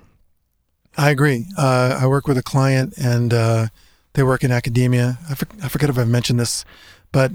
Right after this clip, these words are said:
one of their issues they're coming up against is, you know, they're in a very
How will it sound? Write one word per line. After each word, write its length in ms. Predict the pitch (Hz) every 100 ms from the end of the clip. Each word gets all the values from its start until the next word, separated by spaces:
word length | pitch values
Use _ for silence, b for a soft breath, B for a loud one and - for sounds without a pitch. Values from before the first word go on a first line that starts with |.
| -
one 180 | 135 143
of 80 | 143
their 340 | 139 135 135 110
issues 340 | 131 - 117
they're 100 | 127
coming 260 | 143 127 135
up 140 | -
against 360 | 127 127 - 139
is, 340 | 123 113 - b b b b b 147
you 80 |
know, 60 | 139
they're 120 | 143
in 60 | 135
a 40 |
very 540 | 113 131 131 135 123